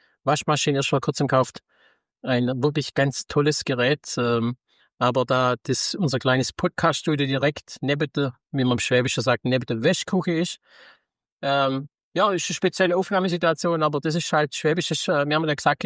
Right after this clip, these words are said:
das ist so eine Art Hausmacher-Podcast. Hausmacher trifft sehr gut, Hausmacher, Vesper. Ähm, und so wird unser Podcast auch ein bisschen Hausmacher.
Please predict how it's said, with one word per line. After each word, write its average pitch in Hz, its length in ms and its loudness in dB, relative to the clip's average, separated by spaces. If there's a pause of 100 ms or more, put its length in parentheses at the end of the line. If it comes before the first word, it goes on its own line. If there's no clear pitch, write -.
das 147 120 -2
ist 143 140 -2
so 147 120 0
eine - 80 2
Art - 220 2 (220)
Hausmacher-Podcast. 151 1000 0
Hausmacher 170 400 2
trifft 165 200 -4
sehr - 120 0
gut, 190 300 0
Hausmacher, 160 440 2
Vesper. 175 420 0 (580)
Ähm, 143 420 0 (100)
und 127 140 0
so 143 140 2
wird 151 120 0
unser 135 380 0
Podcast - 420 -2
auch 123 80 4
ein 127 60 2
bisschen 135 240 0
Hausmacher. 120 500 0